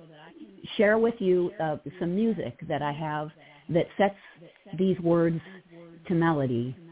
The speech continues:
And I believe that when the people come together and they know these words by heart, um, there will be s-, s-, some, some shift. Um, you had a guest,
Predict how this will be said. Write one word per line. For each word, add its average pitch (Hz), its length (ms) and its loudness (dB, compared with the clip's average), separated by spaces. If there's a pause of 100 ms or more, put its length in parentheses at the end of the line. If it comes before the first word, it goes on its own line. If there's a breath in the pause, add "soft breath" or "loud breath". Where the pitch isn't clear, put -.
(320)
And 160 140 2
I 170 100 4
believe 233 420 4
that 214 140 2
when 196 260 0
the 240 100 -4 (120)
people 185 460 -4 (720)
come 190 200 0
together 151 680 -2 (500)
and 160 160 4
they 151 60 2
know 180 380 4
these 190 260 0
words 165 300 -2 (120)
by 147 140 -6
heart, 117 400 -10 (1000)
um, 139 440 -2 (220)
there 165 260 2
will 202 160 6
be 202 440 0 (560)
s-, - 340 -16
s-, - 240 -10 (140)
some, 180 260 2 (200)
some 190 480 4 (160)
shift. 143 200 2 (920)
Um, 143 380 -2 (200)
you 180 100 0
had 190 200 2
a 233 60 2
guest, 196 320 2